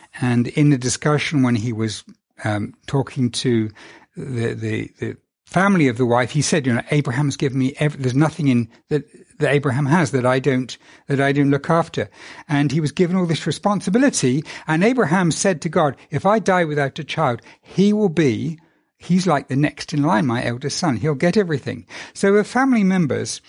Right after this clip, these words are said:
when Joseph was in Egypt, it's interesting that, um, Joseph was a slave in Potiphar's house. And when, um, Potiphar's wife tried to seduce him, he said, uh,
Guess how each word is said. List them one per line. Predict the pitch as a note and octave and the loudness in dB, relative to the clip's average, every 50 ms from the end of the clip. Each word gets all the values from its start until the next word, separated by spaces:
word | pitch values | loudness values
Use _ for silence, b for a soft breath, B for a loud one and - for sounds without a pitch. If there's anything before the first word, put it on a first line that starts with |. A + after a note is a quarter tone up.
| B B B B B B B B | B B B B B B B B
when | - D#3 G3+ B3 C#4 B3 | 0 2 4 4 4 4
Joseph | - A3 G#3+ F#3+ - - F3+ - F3 | 4 2 2 2 0 -2 -2 0 0
was | E3 C#3 | -2 0
in | D#3 D3 | 0 0
Egypt, | D3+ E3 C#3+ - B2+ A2 - - - C#3+ | 0 0 -2 -2 -4 -4 -4 -6 -8 -6
it's | B2 - | -2 0
interesting | F3+ F#3+ - F3 E3 - - - D#3+ B2+ A2+ G#2+ A2 A2 | 0 2 2 0 -2 -2 -2 0 0 0 0 0 0 0
that, | A2+ A2 A2 - - - | 0 0 0 -2 -2 -2
um, | B2+ A2+ A2 A2 | -2 -2 -2 -2
Joseph | - - D#3+ G3 F#3 A3 G3+ D#3 | 0 2 2 4 4 2 0 0
was | D3 A#2+ B2+ | 0 0 -2
a | A#2+ | -2
slave | - - D3+ B2+ G#2 G2+ G2 G2 | -2 -2 0 0 0 0 -2 -2
in | A#2 A2 | -6 -6
Potiphar's | - - C3 C3 - A#2+ A2+ - A#2 G#2+ | -6 -6 -8 -8 -6 -8 -10 -10 -10 -6
house. | - E3+ F3 B2+ G2+ G2 - - - B B B B B B B B B B B B - | -2 -2 -2 -2 -2 -4 -6 -8 -8 B B B B B B B B B B B B -2
And | D3+ C#3+ C#3+ C#3+ D3 C#3 B B B B | 0 0 2 2 0 -2 B B B B
when, | D#3 C#3+ C3+ F3 G3 A3 A#3 B3 A3+ - - | -2 0 2 4 4 6 4 4 2 2 0
um, | F3 E3 D#3+ D#3 | 0 0 2 0
Potiphar's | D3+ - - F#3 F3+ F3 D3 D3+ D3+ C#3 | -2 -2 0 2 2 2 2 0 0 0
wife | C3+ C#3+ C3+ C3+ B2 - - | 2 2 2 2 0 -2 -6
tried | - - - C#3+ C3+ A#2 - | -8 -4 -2 -2 -2 -2 -4
to | - A#2+ | -8 -10
seduce | - - A#2+ A2+ - G#3+ B3 A3+ - - - | -10 -12 -6 0 2 2 4 4 2 -2 -2
him, | A#2+ G#2+ G2 G#2+ C3+ C3+ B B B B B B B B B | -2 -4 -4 -6 -8 -10 B B B B B B B B B
he | - - E3+ F3+ F3 | -4 0 2 2 2
said, | - - F#3 F3+ E3+ D3+ - b b b b b b b b b b _ _ _ _ _ _ _ _ - | 2 2 2 2 0 0 -4 b b b b b b b b b b _ _ _ _ _ _ _ _ -4
uh, | D#3 D#3 - | -2 -2 -2